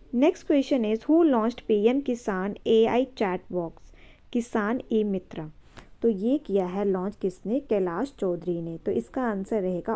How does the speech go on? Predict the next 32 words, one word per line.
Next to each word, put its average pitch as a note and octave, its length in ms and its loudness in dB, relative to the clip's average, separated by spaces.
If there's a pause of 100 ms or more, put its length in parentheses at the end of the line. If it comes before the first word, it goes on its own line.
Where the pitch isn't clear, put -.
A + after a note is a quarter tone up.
ऑप्शन C4 440 -4
डी। F3+ 140 2 (1500)
वेन्यू D4+ 400 4
था F#4+ 140 2
इसका D#4+ 240 0
न्यू A3 220 2
दिल्ली। G3+ 440 0 (120)
एआई C#4+ 300 4 (100)
चैटबॉट G3+ 640 -2
क्या A3+ 120 2
प्रोवाइड A#3 400 2
करेगा A#3 440 2
इन्फॉर्मेशन G3+ 640 -2 (100)
किसके G#3+ 300 0
regarding G#3+ 560 0
schemes A3+ 480 -2
of C4 180 -8
ministry G3 500 -2 (200)
as F#3 180 -6
well B3+ 240 2
as F#3 340 -2
help F#3 300 0
in C4+ 160 2
resolving G#3 580 0
complaints? F3 720 -4 (500)
This B3 260 4
is C#4 140 -4
the C4 60 2 (140)
first A#3 340 2
A B3 160 4
I C4 120 4 (120)
chatbot G3+ 520 -2